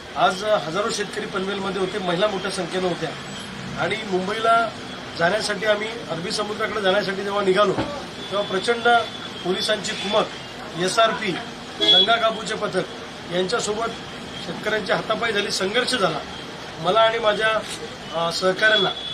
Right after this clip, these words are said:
कालापूर पोलीस स्टेशनला आणलेलं आहे. सरकारने हे आंदोलन दडपण्याचा पुरेपूर प्रयत्न केलेला आहे.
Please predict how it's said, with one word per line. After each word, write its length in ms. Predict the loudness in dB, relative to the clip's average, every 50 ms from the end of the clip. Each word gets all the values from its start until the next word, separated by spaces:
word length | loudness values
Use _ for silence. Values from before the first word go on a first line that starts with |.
| -4 -4 -2 -2
कालापूर 300 | 0 0 0 0 -2 -6
पोलीस 260 | -4 -4 -2 -2 -2
स्टेशनला 320 | -2 -2 -2 -2 4 4
आणलेलं 280 | 4 4 4 2 2 2
आहे. 420 | 0 -2 -4 -8 -8 -6 -6 -4
सरकारने 480 | 0 2 2 2 4 4 4 4 4 4
हे 80 | 4 6
आंदोलन 420 | 6 6 6 2 2 0 -2 0
दडपण्याचा 460 | 0 0 -2 -2 0 0 0 0 0
पुरेपूर 400 | -2 -2 -2 -4 -2 -4 -4 -4
प्रयत्न 280 | -4 -4 -4 -2 -4 -4
केलेला 280 | -2 -2 -2 -2 -4
आहे. 120 | -4 -6